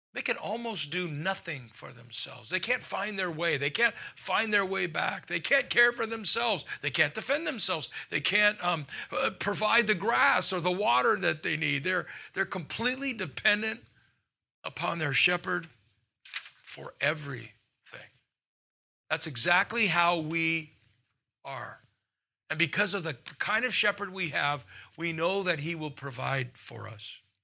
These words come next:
Remember that over two hundred times in Scripture, we're called sheep. Everything good that we have in this life, physical or spiritual,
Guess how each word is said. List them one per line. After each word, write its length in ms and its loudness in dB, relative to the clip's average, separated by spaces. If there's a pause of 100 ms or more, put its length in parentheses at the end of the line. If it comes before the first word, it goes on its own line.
(520)
Remember 320 4
that 140 6
over 200 2
two 360 4
hundred 340 2
times 400 2
in 280 -6
Scripture, 580 0 (280)
we're 160 -2
called 340 0
sheep. 460 2 (1080)
Everything 400 4
good 280 4
that 180 6
we 160 6
have 600 4 (360)
in 180 0
this 260 8
life, 320 2 (180)
physical 560 6
or 180 4
spiritual, 760 4